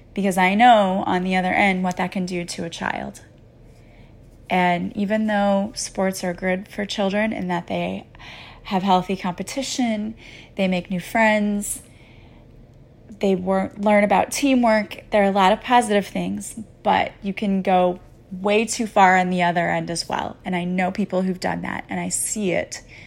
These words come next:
I see it in my kids all the time, in my students, and just with people I know, that they're constantly on the go.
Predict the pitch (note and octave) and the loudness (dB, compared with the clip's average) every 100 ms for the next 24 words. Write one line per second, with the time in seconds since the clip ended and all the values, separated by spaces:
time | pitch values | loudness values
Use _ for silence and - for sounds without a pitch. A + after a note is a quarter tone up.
0 | - F3+ F3+ - G#3+ G#3 G3+ G3 G#3 F#3 | -12 -6 -4 -4 0 2 2 0 -2 -2
1 | F3+ - F#3+ F3 - - - F#3 F3+ F3+ | -2 -4 -6 -4 -8 -10 -4 -2 -2 -6
2 | F#3 F3 G3 F#3+ F#3 - - G#3 G3+ G3 | -6 -6 -8 -8 -8 -4 -4 -2 -2 -2
3 | G3 - - - - - - - - F#3+ | -4 -12 -18 -20 -20 -20 -20 -20 2 4
4 | F3+ F3+ F#3 G#3+ G3+ - - - A3 - | 4 2 -2 -6 -6 -8 -10 -10 -12 -6
5 | A#3+ A3+ G#3+ G#3+ A3 B3 G3 G3+ - - | -4 2 2 4 2 2 -2 -6 -14 -20
6 | - - - G3 G3+ G3 - G3+ G#3+ - | -20 -2 0 4 4 2 2 0 0 -4
7 | F#3+ - F#3+ E3+ - F3+ F3+ F3+ F3 F3 | -4 -4 -6 -6 -2 -2 -2 -4 -2 0
8 | E3+ F#3+ | 0 -4